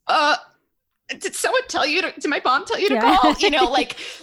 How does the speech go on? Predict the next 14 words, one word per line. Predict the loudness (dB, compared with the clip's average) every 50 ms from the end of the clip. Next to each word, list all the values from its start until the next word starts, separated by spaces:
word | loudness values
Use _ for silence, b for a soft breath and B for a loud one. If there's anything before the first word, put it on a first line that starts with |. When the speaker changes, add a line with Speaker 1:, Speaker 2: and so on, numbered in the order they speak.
| B -6
Speaker 1:
that | -4 -4 -2 -2 -4
sort | -4 -2 0 2 2 2 2
of, | 0 0 -2 -2 -2
like, | -2 -2 -2 -4 -8 -14 _ -14
worthlessness | -14 -12 -12 -14 -14 -10 -6 -2 0 0 0 -2 -4 -4 -4 -4 -4 -4 -4 -2 -2 -2 -4 -6 -6 -6
that | -6 -4
you | -2 -2
were | -4
talking | -4 -4 -6
about | -6
with | -6 -4
manifestation. | -4 -4 -4 -4 -6 -8 -6 -2 -2 0 0 -2 -2 -4 -6 -6 -6
Speaker 2:
Mm-hmm. | -6
Speaker 1:
Like, | -4 -4 -4 -6 -8 -12